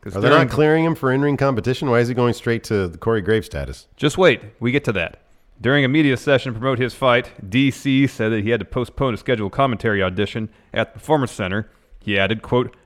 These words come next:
Speaker 1: "They want me to go in and do an audition as a member of the commentary team. That was my private little thing, but because of the fight, I had to push it back. So there might be some D C and W W E
Speaker 2: S
Speaker 1: S
Speaker 2: coming.
Speaker 1: coming."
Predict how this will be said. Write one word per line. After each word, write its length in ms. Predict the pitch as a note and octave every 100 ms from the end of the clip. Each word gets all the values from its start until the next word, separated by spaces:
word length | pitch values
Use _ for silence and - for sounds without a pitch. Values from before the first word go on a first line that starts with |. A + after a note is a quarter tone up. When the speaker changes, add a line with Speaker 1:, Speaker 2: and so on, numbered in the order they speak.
| -
Speaker 1:
"They 100 | F#2+
want 160 | C3+
me 80 | D3
to 60 | C3
go 340 | B2+ D3 C#3+
in 340 | A#2+ A2+ B2+ A#2+ _ _ _ _
and 120 | F#2
do 160 | F2 A#2+
an 60 | A2+
audition 460 | A2 C#3+ E3 C3+
as 100 | A#2
a 40 | G#2+
member 260 | B2 C3+
of 60 | B2
the 60 | G2+
commentary 540 | D#3 D3+ A#2 A#2+ G2+
team. 420 | - G#2+ G2 A2+ - _ _
That 160 | G2+ A2
was 140 | A#2
my 140 | A#2+ B2
private 420 | - C#3+ C#3+ C#3
little 160 | D#3
thing, 460 | D3 - A2+ G2+ G#2+
but 100 | G2
because 300 | G2+ A#2 A2
of 60 | A2
the 40 |
fight, 340 | - A#2 A2+
I 120 | G#2 G2
had 80 |
to 60 | G2+
push 260 | - A#2+ B2+
it 80 |
back. 400 | - G2 F#2 - - _ _ -
So 100 | G2+
there 120 | F#2+
might 280 | G2+ B2+ A2
be 160 | B2
some 260 | B2 B2+ A2
D 300 | F2+ B2 B2+
C 520 | - C3 B2 A#2+ A2+ - _ -
and 160 | F#2+
W 260 | G2 A2+ A#2
W 340 | A#2 A2+ A2+
E 360 | G#2 A2+ A2 G2 _ _ _ _ _ _ _
Speaker 2:
S 460 | A2 F#2+ - - -
Speaker 1:
S 160 | A#2 G#2
Speaker 2:
coming. 140 | F2+
Speaker 1:
coming." 380 | G2+ A#2+ F2+